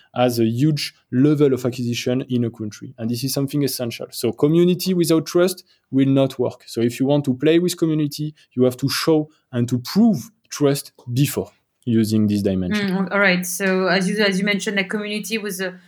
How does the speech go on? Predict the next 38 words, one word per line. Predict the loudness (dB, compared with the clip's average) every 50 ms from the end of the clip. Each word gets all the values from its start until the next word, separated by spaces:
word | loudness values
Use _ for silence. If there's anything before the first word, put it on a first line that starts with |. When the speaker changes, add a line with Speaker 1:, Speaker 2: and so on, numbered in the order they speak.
| _ _ _ -4 0
Speaker 2:
big, | 4 4 4 4 2 -2 -6 -8 -10 -14 _ _ _ _ _ -6
um, | -4 -2 -2 -2 -2 -2 -2 -4 -4 -6 -12 -16 _ _
lever | -4 -2 0 2 2 2 2
for | 2 0 0
you | 0 2 2 0 0 -2
to, | -6 -6 -4 -2 -2 0 0 2 4 4 4 4 2
um, | 0 -2 -2 -6 -10 _ _ _ _ _ _ _ _ _ _ _ _ _ _ _ _ _ _ _ _ -6
get | -2 0 0 0 0 0
this | -2 -2 -2 -4 -6 -12 -16 _ _ _ _ 2
time | 2 2 4 2
five, | 0 0 0 2 4 4 4 2 2 0
I | -2 -2
would | -2 -2 -4 -6
say, | -2 0 2 2 4 4
uh, | 4 4
uh, | 4 2 2 0 0 0 0 0 0 0 -2
based | 0 0 0 0 0 0 0
on | -2 -2 -2 -4 -4
your, | -4 -2 0 0 2 4 4
uh, | 4 4 4 4 4 4 4 2 2 -2
on | -6 -8 -8 -8 -8
your, | -6 -4 -2 -2 0 0
um, | 2 2 2 0 0 -2 -4 -6 -8 -14 -18 -18 -20 -20 -20 -6 _ 0
active | 0 0 0 -4 -4 -4
users. | -2 -2 -2 0 2 2 2 2 0 -4 -10 -14 -20 _ _ _ _
So | _ -8 -2
that's, | 0 0 0 0 -2 -2 -2
uh, | 0 2 4 4 4 4
so | 2 0 -2
that, | -2 -2 -2 -4
so | -6 -4
that's | -2 -2 0 0
great. | 0 0 0 0 0
Speaker 1:
Yeah. | -2 -4 -6 -8 -8
Speaker 2:
If | -10 -6 -4
we | -2 0
talk | 0 0 0 0
about | 0 2 4 4 4 4 4 2 -2 -6